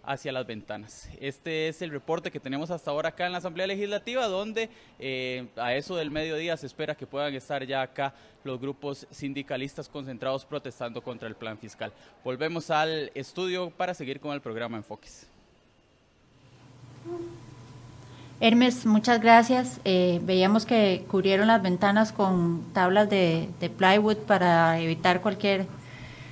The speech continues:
Speaker 2: cualquier incidente. Vamos a hacer un recorrido por algunas cámaras del tránsito para ver cómo está la situación en carretera. Eh, aparentemente en el sector de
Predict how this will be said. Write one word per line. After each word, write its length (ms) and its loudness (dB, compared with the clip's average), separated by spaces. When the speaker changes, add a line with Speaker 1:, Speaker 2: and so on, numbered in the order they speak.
Speaker 2:
cualquier 640 6
incidente. 800 4
Vamos 300 4
a 40 4
hacer 200 4
un 100 6
recorrido 460 4
por 100 2
algunas 480 4
cámaras 460 4
del 160 0
tránsito 520 2
para 180 4
ver 200 4
cómo 240 2
está 220 4
la 80 4
situación 640 0
en 160 2
carretera. 600 4
Eh, 480 4
aparentemente 1080 4
en 100 4
el 120 2
sector 580 4
de 600 4